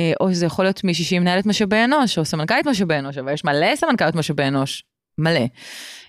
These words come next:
אה, אתמול הייתי בסדנה של שלוש עשרה נשים, שלכולם יש אותו טייטל על הכרטיס ביקור שלהם, הם מנהל-, הם, אה, מנהלות ציוד אזוריות. וכל אחת באזור אחר, אבל אותו טייטל בדיוק, אז איך הן מוצאות לעצמן את הבידול?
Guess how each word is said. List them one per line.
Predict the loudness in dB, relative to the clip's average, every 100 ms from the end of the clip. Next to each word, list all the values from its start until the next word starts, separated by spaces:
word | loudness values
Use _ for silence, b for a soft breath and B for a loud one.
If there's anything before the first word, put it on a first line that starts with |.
| -2
אה, | 2 2 2 2
אתמול | 2 2
הייתי | 2 0 0
בסדנה | 2 2 0 -2 0 0 0
של | 0 -4
שלוש | -4 -2 -2 -2
עשרה | -4 0
נשים, | 0 0 0
שלכולם | 0 0 2 0
יש | 0
אותו | -2 -4
טייטל | 0 0 2
על | 2 2
הכרטיס | 2 0 0 -2
ביקור | -2 -2 0
שלהם, | 2
הם | 2 2
מנהל-, | 2 2 2 0
הם, | 0 0
אה, | 2 2
מנהלות | 0 0 0 0
ציוד | 0 0 2 2
אזוריות. | 2 2 2 2 0 -6 -14 B B B B B -18
וכל | -4 0 2 2 2 0 -2 _ _ -4 0
אחת | 2 2
באזור | 2 2 2 0
אחר, | 2 0 0 0
אבל | 2 2
אותו | 2 0
טייטל | 2 2 4 2
בדיוק, | 2 2 2 0
אז | -4 -4
איך | -2 0
הן | 2 2
מוצאות | 0 0 0
לעצמן | 0 0 -2 -2
את | -2
הבידול? | -4 -2 0 0